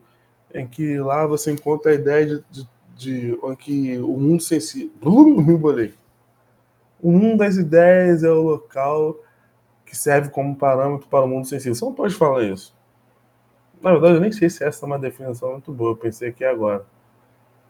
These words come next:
Mas, enfim, vamos, vamos supor que seja isso.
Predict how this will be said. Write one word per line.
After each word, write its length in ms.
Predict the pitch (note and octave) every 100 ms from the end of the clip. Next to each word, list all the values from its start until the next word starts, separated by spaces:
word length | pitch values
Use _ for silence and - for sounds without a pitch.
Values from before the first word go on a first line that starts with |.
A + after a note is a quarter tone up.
| _ _ _ _
Mas, 240 | A#2 A#2+
enfim, 320 | C#3+ D3 A2+ F#2 _ _
vamos, 240 | G#2 A2+ A2
vamos 300 | A#2+ A#2 -
supor 480 | A2 - A2 G2+ _
que 100 | -
seja 400 | A2 G#2+ G#2 G2+
isso. 300 | - -